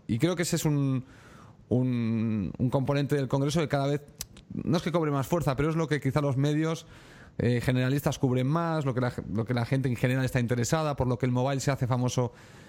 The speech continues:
en todo el mundo, y no tanto en nuestro ámbito, que somos más de nicho hacia los operadores, hacia el sector de telecomunicaciones. Eh, no estamos en ese hype, no estamos,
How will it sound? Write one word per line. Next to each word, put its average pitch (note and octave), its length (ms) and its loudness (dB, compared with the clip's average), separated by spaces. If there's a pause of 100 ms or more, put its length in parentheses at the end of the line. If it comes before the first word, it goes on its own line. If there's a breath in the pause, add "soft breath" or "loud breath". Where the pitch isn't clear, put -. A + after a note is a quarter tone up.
(160 loud breath)
en B2 180 2
todo B2+ 160 2
el C3 60 0
mundo, E3+ 280 2
y C3+ 60 -2
no D#3+ 160 2
tanto E3+ 540 0
en C3 140 2
nuestro C3 300 0
ámbito, C#3 300 0
que A2+ 60 -2
somos C3 180 2
más C3 180 0
de B2+ 120 2
nicho C#3 240 0
hacia B2 180 0
los A#2 160 -2
operadores, A#2+ 480 0
hacia B2 160 0
el A2 60 0
sector B2+ 260 0
de C#3 80 0
telecomunicaciones. C3 800 0 (600 loud breath)
Eh, F#2+ 140 -2
no C#3+ 140 2
estamos C3+ 380 0
en A2+ 80 2
ese A2 180 0
hype, G#2 240 -2
no B2 100 2
estamos, B2+ 380 -2